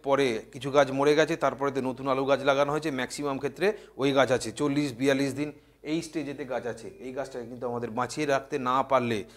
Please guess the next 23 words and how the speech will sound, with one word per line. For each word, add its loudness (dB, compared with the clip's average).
তাহলে -4
কিন্তু -8
ভবিষ্যতেতে -6
আমাদের 0
নিজেদেরই 2
ক্ষতি -2
হয়ে 6
যাবে। 6
আমরা 6
নিজেরাই 6
চল্লিশ 2
টাকা, 6
পঞ্চাশ 0
টাকা, -2
একশো 0
টাকা 0
কেজি -8
দরে 0
কিন্তু -2
আমাদের 4
আলু 4
খেতে -6
হবে। -6